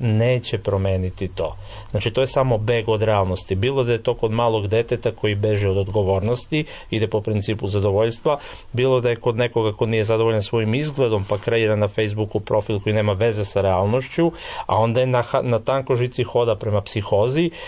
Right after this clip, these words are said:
bilo da je to varijanta internet predatora koji imaju profile da su adolescenti, u stvari imaju pedeset i kusur godina.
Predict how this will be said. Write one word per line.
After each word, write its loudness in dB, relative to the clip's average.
bilo 2
da 2
je 0
to 2
varijanta 2
internet 0
predatora 2
koji 0
imaju 0
profile 2
da 0
su 2
adolescenti, 0
u 2
stvari 0
imaju 0
pedeset 0
i -2
kusur -2
godina. 2